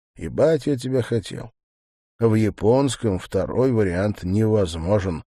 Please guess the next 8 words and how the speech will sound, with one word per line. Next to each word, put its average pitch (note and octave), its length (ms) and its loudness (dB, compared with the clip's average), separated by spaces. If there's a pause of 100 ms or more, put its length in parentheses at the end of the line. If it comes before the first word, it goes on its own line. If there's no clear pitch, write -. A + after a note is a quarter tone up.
(240)
Кстати, B2+ 400 0
так G2 280 -4
же C#3 140 -2
ведет G2+ 340 0
себя A2 280 0
немецкое F#2 640 -2
"фикен". - 640 -12 (560)
Во-вторых, F#2+ 680 -2